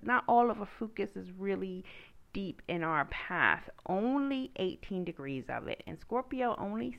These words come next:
six degrees of it. This is our plane that we're on, yeah,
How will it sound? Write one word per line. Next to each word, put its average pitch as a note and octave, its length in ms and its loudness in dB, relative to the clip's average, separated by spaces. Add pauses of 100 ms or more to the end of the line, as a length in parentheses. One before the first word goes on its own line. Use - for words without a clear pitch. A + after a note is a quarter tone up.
six G#3+ 180 -6 (100)
degrees C#3+ 340 -6
of - 140 -4
it. - 120 -4
This - 180 -6
is G#3+ 120 -8 (140)
our G3 460 6
plane F3+ 800 2
that B2 180 0
we're B2+ 220 -4
on, - 440 -10
yeah, - 340 -4